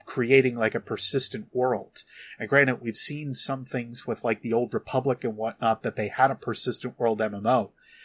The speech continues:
Why they didn't develop further into that or figure out where they screwed up with that, 'cause there were parts they definitely did,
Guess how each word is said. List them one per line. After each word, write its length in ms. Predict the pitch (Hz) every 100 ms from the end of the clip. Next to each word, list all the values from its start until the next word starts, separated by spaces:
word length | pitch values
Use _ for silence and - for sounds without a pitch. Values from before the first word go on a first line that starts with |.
| - _ -
Why 500 | 123 110 123 127 139
they 120 | 131
didn't 340 | 127 120 117
develop 460 | - 117 120 113 -
further 420 | - 123 117 113
into 280 | 113 117 131
that 240 | 117 113 107
or 80 |
figure 340 | 101 127 117 110
out 140 | 113
where 160 | 117 117
they 160 | 110
screwed 680 | 104 - - 123 104 120 123
up 200 | 120 123 120
with 120 | -
that, 280 | 107 107 -
'cause 140 | 104
there 100 | 104
were 160 | 101 110
parts 460 | _ - 123 110 -
they 120 | 104
definitely 320 | 120 - 104
did, 280 | 151 147